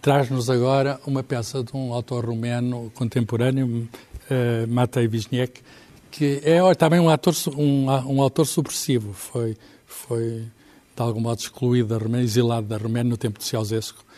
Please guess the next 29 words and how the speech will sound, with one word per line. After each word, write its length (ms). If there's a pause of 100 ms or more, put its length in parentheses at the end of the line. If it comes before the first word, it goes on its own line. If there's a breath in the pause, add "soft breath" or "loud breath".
(300 loud breath)
E 260
agora 180
está 140
em 80
França, 560
continuou 480
depois 380
da 220
mudança 480
na 80
Romênia, 260
continuou 340
em 60
França. 420 (460 loud breath)
E 100
é 80
uma 140
peça 380
que 100
se 140
intitula 760 (240 loud breath)
Palhaço 480
Velho 220
Precisa-se. 760 (480 soft breath)
Eh, 400 (200)
eu 80
resumo 400
a 40
peça 540